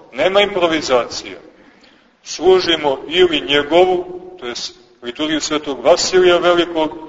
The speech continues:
ili svetoga Jovana Zlatousta, Jakovljevu jednom ili dva puta godišnje, apostola Jakova, brata Gospodnjeg. Zbog toga to veliko povjerenje od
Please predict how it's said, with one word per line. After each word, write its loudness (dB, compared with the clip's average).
ili 0
svetoga -4
Jovana 0
Zlatousta, -2
Jakovljevu -2
jednom -6
ili -6
dva 4
puta -10
godišnje, -10
apostola -6
Jakova, -6
brata -6
Gospodnjeg. -12
Zbog -16
toga -4
to -12
veliko 0
povjerenje -2
od -12